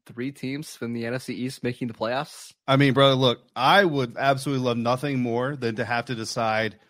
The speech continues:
Speaker 2: which playoff game I'm covering, a Bucks playoff game or a Commanders playoff
Speaker 1: It's
Speaker 2: game.
Speaker 1: gonna
Speaker 2: And I'll
Speaker 1: be
Speaker 2: tell you right
Speaker 1: fun.
Speaker 2: now, basically, it's gonna determine who's at home. If the Bucks are at home, I'm going there. Commanders at home, uh, I'm staying here. If they're,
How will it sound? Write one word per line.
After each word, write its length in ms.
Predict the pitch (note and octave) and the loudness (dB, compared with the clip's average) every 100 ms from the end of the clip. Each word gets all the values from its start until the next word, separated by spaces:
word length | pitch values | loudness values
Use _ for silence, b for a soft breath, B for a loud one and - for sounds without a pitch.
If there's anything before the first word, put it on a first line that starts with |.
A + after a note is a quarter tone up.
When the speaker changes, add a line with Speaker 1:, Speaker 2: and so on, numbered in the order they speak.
| b A#2+ | b -8
Speaker 2:
which 240 | A#2 A#2+ | -6 -4
playoff 420 | - B2 A#2+ A2+ - | -2 0 2 2 0
game 240 | A#2 A2 | -4 -2
I'm 120 | G#2 | -4
covering, 360 | - G#2+ G2 G2 | -2 -2 -2 -6
a 60 | |
Bucks 260 | F2+ B2+ C#3 | 0 0 0
playoff 360 | D3 C3+ C3 C3 | 0 2 2 0
game 260 | C3 A#2+ | -4 -4
or 100 | A2+ | -4
a 60 | G#2+ | -6
Commanders 480 | A2 G#2 G2 F#2 - | -6 -6 -6 -10 -10
playoff 240 | G2 F#2+ | -10 -10
Speaker 1:
It's 120 | - | -10
Speaker 2:
game. 100 | G#2+ | -8
Speaker 1:
gonna 100 | G2 | -4
Speaker 2:
And 80 | G2 | -2
I'll 80 | G2 | -2
Speaker 1:
be 40 | |
Speaker 2:
tell 100 | B2 | 2
you 80 | A#2+ | 2
right 80 | A#2+ | 2
Speaker 1:
fun. 60 | A#2 | 0
Speaker 2:
now, 180 | A#2 | 0
basically, 300 | A2 A2+ A2 | 0 -2 -4
it's 80 | A2 | -6
gonna 140 | A2 G2+ | -6 -8
determine 460 | - A2 A2 G#2 b b | -6 -4 -6 -8 b b
who's 200 | C#3 C3 | -2 -2
at 80 | A#2+ | -2
home. 260 | A2+ F#2+ - | -4 -4 -8
If 120 | A2 | -12
the 80 | G#2 | -4
Bucks 240 | C#3 C#3 | -2 0
are 80 | D#3 | 0
at 60 | C#3 | 2
home, 220 | C#3+ C3 | 2 0
I'm 60 | |
going 240 | A#2+ B2 A#2+ | -2 -2 2
there. 200 | B2 A2+ | 2 0
Commanders 380 | A#2 A2+ A2+ A2+ | 0 0 0 0
at 100 | G#2 | -2
home, 240 | A2 G#2 b b b | -2 -4 b b b
uh, 360 | A2+ G#2 G2+ G#2 | 0 0 0 -4
I'm 140 | G2+ G2+ | -6 -6
staying 340 | - G#2+ G2+ | -4 -2 -2
here. 220 | A2 A2 | 0 0
If 240 | G#2 F#2+ - _ _ _ - | 0 -4 -14 _ _ _ -8
they're, 160 | A2+ | -8